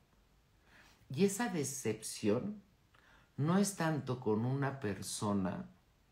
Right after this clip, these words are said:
sino que si no hay nadie afuera y somos puros espejos, esa decepción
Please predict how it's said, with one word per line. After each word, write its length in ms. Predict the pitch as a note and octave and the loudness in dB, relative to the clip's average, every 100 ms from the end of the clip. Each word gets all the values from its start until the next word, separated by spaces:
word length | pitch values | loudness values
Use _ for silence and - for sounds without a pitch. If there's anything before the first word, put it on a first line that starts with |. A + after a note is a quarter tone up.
| _ _ - _ - | _ _ -20 _ -16
sino 640 | - - B2+ A2+ A2+ G#2+ | -10 0 2 4 4 2
que 320 | - G#2 G#2 G2 | 0 2 4 4
si 260 | - G#2 | 0 0
no 160 | G2+ B2 | 2 2
hay 140 | E3+ | 2
nadie 440 | E3+ D#3 D3 C#3 B2 | 2 2 2 2 0
afuera 600 | - - F#2+ C#2+ A1+ - | 0 -2 -2 0 -4 -6
y 100 | G2 | -8
somos 580 | - C3+ A#2+ G2+ E2 - | -4 0 0 0 -2 -8
puros 500 | - A#2+ C3+ C3+ B2+ | -4 0 0 -2 -4
espejos, 1040 | G#2+ - _ A2 G2 - E2 - - - _ _ _ - - - _ - _ - | -6 -8 _ -2 -2 -2 -4 -4 -8 -16 _ _ _ -20 -20 -20 _ -20 _ 0
esa 560 | D3+ D3+ E3+ E3 - - | 0 2 2 0 -2 -4
decepción 960 | A#2+ A2 - F#2+ - - G2+ G#2+ E3+ | -4 -2 -2 -6 -4 0 2 2 -4